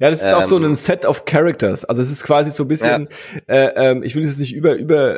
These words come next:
Speaker 1: äh, bewerten, aber, ähm, das sind verschiedene Personalities,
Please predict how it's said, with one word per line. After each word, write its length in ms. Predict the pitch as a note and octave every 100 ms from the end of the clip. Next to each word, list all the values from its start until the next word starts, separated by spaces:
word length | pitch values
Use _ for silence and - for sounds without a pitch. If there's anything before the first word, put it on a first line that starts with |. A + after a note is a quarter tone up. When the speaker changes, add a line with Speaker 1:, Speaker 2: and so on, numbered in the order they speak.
| G#2
Speaker 1:
äh, 40 | A#2
bewerten, 580 | A#2+ A#2 A#2 - E3 -
aber, 480 | A#2+ A#2+ B2 B2 - - - -
ähm, 420 | A#2+ A#2 A#2+ B2+ - _ _
das 200 | B2 A#2
sind 160 | E3+
verschiedene 500 | E3+ C#3+ E3 F#3 D#3
Personalities, 1040 | - D3+ C#3 B2+ C#3+ D3 - A#2+ D#3+ -